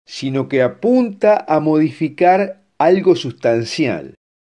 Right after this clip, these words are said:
la preeminencia de la Biblia dentro de la doctrina católica, lo cual se inscribe dentro de la forma devaluatoria en que los modernistas asumen la palabra de Jesús expresada en ella.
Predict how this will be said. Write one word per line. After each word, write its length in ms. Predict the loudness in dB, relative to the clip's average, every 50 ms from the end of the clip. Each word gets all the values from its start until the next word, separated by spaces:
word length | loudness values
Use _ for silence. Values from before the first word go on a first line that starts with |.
| _ _ _ _ _ _ _ _ _ _
la 300 | -4 0 0 0 0 2
preeminencia 960 | 0 0 2 2 0 0 -2 0 0 0 0 -2 -2 -4 -6 -6 0 2 4 4
de 140 | 4 4 2
la 120 | 4 2
Biblia 720 | 2 2 2 2 2 2 2 2 2 2 0 -2 -4 _ _
dentro 400 | -4 -4 -4 -4 -2 0 0 2
de 60 | 2
la 100 | 2 0
doctrina 400 | 0 -2 -4 -6 -6 -6 -4 -4
católica, 520 | -4 -6 -6 -8 -12 -12 -14 -18 -20 -20 _ _ _ _ _ _ _ _ _ _ _ _ _ _ _ _ _ _ _
lo 180 | 0 0 0 2
cual 200 | 2 0 0 2
se 120 | 0 0
inscribe 500 | 0 0 -2 -2 -2 0 0 2 4 4
dentro 380 | 6 6 4 4 2 2 2 4
de 80 | 4 4
la 140 | 2 0
forma 500 | 0 0 0 0 0 2 0 0 -2 -2 -4
devaluatoria 1160 | -2 0 2 2 2 2 2 2 2 2 0 0 2 2 2 4 2 2 2 2 2 0 0 -4 _ _ _ _ _ _
en 160 | -8 -8 -6
que 140 | -4 -2 -2
los 120 | -2 -2 -2
modernistas 680 | 0 0 0 0 0 -2 -6 -2 -2 -4 -4 -4 -8 _
asumen 560 | -6 -6 -4 -4 -2 -2 0 0 0 0 2
la 160 | 0 0 0
palabra 400 | 0 -2 0 2 2 2 2 2
de 80 | 0 0
Jesús 460 | -2 -4 -6 -4 -4 -8 -8 -8 -8 -10
expresada 580 | -10 -10 -6 -6 -6 -6 -4 -2 -2 0 0 0
en 60 | 0
ella. 380 | -2 -2 -2 -4 -8 -10 -12